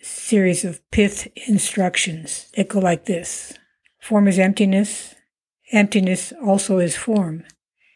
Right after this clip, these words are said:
Emptiness is no other than form. Form is no other than emptiness." Avalokiteshvara said, "That's how you should see things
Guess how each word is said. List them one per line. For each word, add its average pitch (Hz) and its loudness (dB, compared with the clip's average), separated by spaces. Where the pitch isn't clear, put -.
Emptiness 190 2
is 208 0
no 185 2
other 185 2
than 160 -6
form. 185 -2
Form 185 0
is 175 0
no 180 0
other 165 2
than 165 -4
emptiness." 151 -4
Avalokiteshvara 185 0
said, 175 2
"That's 190 0
how 202 0
you 196 4
should 202 0
see 240 2
things 165 0